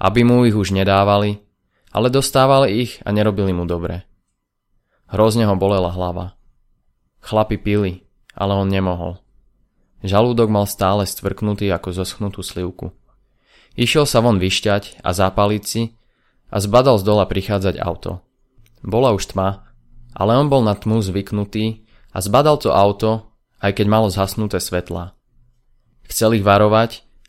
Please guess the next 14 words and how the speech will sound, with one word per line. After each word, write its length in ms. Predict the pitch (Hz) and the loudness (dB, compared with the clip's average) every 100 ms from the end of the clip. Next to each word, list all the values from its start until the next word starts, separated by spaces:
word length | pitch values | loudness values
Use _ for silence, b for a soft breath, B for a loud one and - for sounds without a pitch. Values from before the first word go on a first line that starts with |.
| _ | _
ale 240 | 95 113 | 2 4
oni 160 | 135 147 | 6 4
sa 160 | 139 120 | 2 0
iba 240 | 113 101 | 2 2
hlúpo 320 | 98 104 104 | 0 -2 -2
smiali 560 | - 95 92 98 98 - _ | -2 -2 0 -2 -6 -12 _
a 160 | 98 | -2
namiesto 400 | 110 147 - 110 | 0 0 0 -2
toho, 400 | - 107 113 113 b b - | 0 2 0 -2 b b -4
aby 160 | 107 | -4
sa 160 | 127 131 | 0 2
zodvihli 560 | 113 127 143 143 147 | 2 0 0 2 2
a 80 | 104 | 2
utekali, 720 | 92 90 101 107 104 107 107 | 2 0 -2 0 0 -2 -6